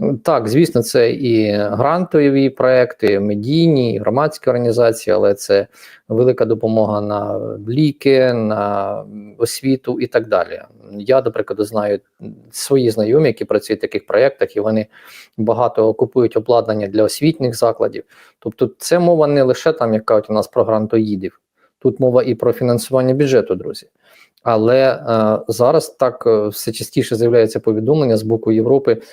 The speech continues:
чи вони виконують свої фінансові зобов'язання для України на цей рік. Бо я пам'ятаю історію з п'ятдесятьма мільярдами, е, доларів кредиту Великої Сімки. Ну, вже вчора з-, з'явилося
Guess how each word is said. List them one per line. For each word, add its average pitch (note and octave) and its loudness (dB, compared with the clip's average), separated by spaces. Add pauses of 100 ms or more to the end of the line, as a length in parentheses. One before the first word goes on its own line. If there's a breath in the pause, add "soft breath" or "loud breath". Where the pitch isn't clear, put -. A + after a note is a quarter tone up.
(140 loud breath)
чи - -2
вони C3 4
виконують A#2 0
свої A#2+ -2
фінансові A#2 -2
зобов'язання A#2 0
для A2 0
України A#2+ 0
на A2 0
цей A#2 0
рік. A#2 -4 (600 soft breath)
Бо G2+ 2
я A2+ 2
пам'ятаю A#2 0
історію A#2 0
з - -6
п'ятдесятьма A2 -4
мільярдами, A#2+ 0 (100)
е, G#2+ -2
доларів A2 0 (140)
кредиту G2+ 0
Великої G#2+ 0
Сімки. F#2+ -8 (720)
Ну, C3 4
вже C3+ 4
вчора B2+ 2
з-, A2 -4
з'явилося A2+ 0